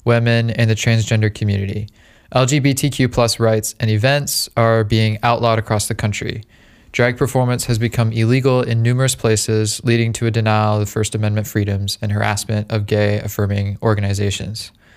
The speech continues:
So, yeah, so she's saying people of color, women, well, first of all, the people of color and women,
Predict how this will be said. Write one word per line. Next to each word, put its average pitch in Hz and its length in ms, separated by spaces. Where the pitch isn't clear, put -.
So, 120 680
yeah, 127 340
so 143 240
she's 135 240
saying 147 520
people 135 300
of 117 120
color, 135 580
women, 120 600
well, 127 100
first 240 240
of 151 80
all, 123 100
the 120 60
people 143 320
of 113 80
color 123 300
and 107 200
women, 104 600